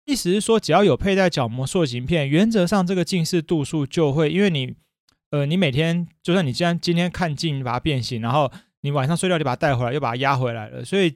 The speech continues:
基本上这个近视的度数就不会再加深啦。那大部分家长就是怕孩子的近视越来越深嘛，所以选择让他佩戴，就是控制在还在浅浅的时候就让他维持啊，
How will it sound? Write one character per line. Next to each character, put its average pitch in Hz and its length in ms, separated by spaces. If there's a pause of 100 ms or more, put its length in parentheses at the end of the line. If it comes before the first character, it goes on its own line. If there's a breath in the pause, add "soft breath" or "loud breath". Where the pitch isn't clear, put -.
(220)
基 220 120
本 147 160
上 160 240
这 185 100
个 170 80
近 170 180
视 170 100
的 160 60
度 156 200
数 151 180
就 156 180
不 131 380
会 160 260
再 139 240
加 131 320
深 131 300
啦。 127 180 (300 soft breath)
那 175 80
大 202 100
部 190 60
分 196 100
家 170 160
长 143 160
就 135 80
是 151 120
怕 165 200
孩 131 200
子 135 120
的 131 120
近 147 200
视 131 280
越 151 160
来 123 100
越 147 160
深 147 240
嘛， 123 220
所 - 120
以 147 80
选 117 280
择 120 140
让 147 140
他 139 140
佩 135 240
戴， 123 260 (300 soft breath)
就 160 80
是 160 100
控 160 240
制 151 160
在 151 220
还 135 140
在 185 100
浅 156 220
浅 156 180
的 123 80
时 123 140
候 139 120
就 151 140
让 147 160
他 151 140
维 127 240
持 - 380
啊， 117 160